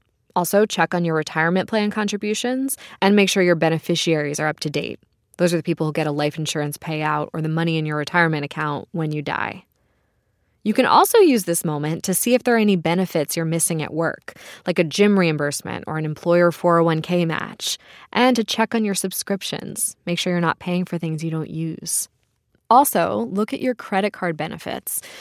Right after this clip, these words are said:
Like, maybe you'll realize that one of your cards offers extended warranties on big purchases, and you want to use that in the future.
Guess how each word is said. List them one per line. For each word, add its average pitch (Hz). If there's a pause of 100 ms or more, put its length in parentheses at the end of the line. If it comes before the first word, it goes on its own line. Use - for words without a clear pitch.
(140)
Like, 208
maybe 214
you'll 233
realize 220
that -
one 185
of 185
your 185
cards 180
offers 175
extended 170
warranties 165
on 160
big 160
purchases, -
and 160
you 165
want 170
to 165
use 185
that 156
in 165
the 156
future. -